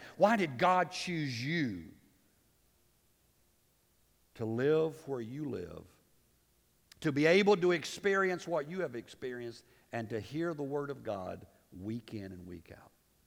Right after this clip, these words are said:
Why did he choose you? And so often we, we kinda get in such a hurry that we miss out on taking time to ponder and to think about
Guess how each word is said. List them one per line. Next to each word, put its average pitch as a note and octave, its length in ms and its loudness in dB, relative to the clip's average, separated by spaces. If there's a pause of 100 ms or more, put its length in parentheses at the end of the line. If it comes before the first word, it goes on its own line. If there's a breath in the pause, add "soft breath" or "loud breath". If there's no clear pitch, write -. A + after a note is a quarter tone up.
(960)
Why - 120 -14
did D#3 100 -14
he D#3 100 -10
choose C#3+ 380 -16
you? - 200 -18 (880)
And C3 100 -6
so F3 220 2
often E3 360 6
we, D3+ 200 2 (180 loud breath)
we D3+ 80 2
kinda D#3 260 2
get D#3+ 220 2 (220 loud breath)
in D3+ 120 -2
such F3 280 2
a D#3+ 100 4
hurry F3 220 4
that D#3 180 4
we D3 140 4
miss F#3+ 320 4
out G3 360 8 (2750)
on A#2+ 100 -8
taking D3+ 460 -6
time A2 540 -10
to - 80 -16
ponder A2+ 640 -8
and F2 120 -18
to F2+ 60 -18 (180)
think G#2+ 460 -14 (1080)
about F#2+ 420 -8